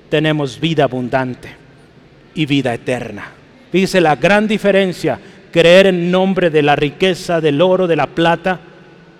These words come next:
y creer en el nombre de Cristo, que es vida,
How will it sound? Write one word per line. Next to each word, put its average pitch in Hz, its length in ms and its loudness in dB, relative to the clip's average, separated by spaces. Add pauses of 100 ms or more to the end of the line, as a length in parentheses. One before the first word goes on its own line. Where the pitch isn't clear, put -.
(120)
y 139 80 -10
creer 139 360 0
en 131 120 -4
el 120 120 -4
nombre 123 300 -4
de 110 140 -6
Cristo, - 380 -10 (360)
que 143 140 0
es 117 160 -8
vida, 127 320 -4